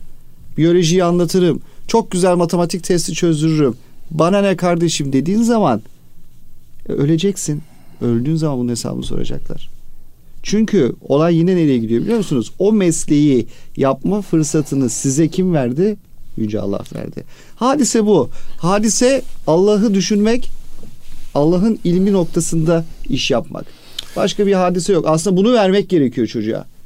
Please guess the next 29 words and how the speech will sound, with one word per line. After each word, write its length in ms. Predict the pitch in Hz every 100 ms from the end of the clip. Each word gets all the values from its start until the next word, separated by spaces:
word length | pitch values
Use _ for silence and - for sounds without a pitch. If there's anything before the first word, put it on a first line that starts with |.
| -
Çok, 220 | - 214 190
bu 80 |
çok 200 | 196 269
önemli 240 | 226 214 208
bir 60 |
şey. 260 | 165 139 104 - - - -
Ya 160 | 175 175
buna 180 | 226 226
veremediğiniz 520 | 233 240 208 214 185
bir 140 | 220
nesilden 640 | 208 208 202 190 202 214 - - - -
yemin 240 | 165 214
ediyorum 320 | 208 180 175
o 120 | 175 185
çocuğun 300 | 185 170 160
kendisine 440 | 170 165 175 185
de 40 |
hayır 240 | 170 170 165
çıkmaz, 560 | - - 165 165 - - - - - - - -
topluma 360 | 147 143 143 131
da 60 |
hayır 180 | 113 104
gelmez. 440 | 101 - - - - - -
O 140 | 170
yüzden 240 | 214 202 170
değerler 280 | 170 180
eğitimi 280 | 185 170 156
çok 200 | 175 170
önemli. 300 | 156 117 101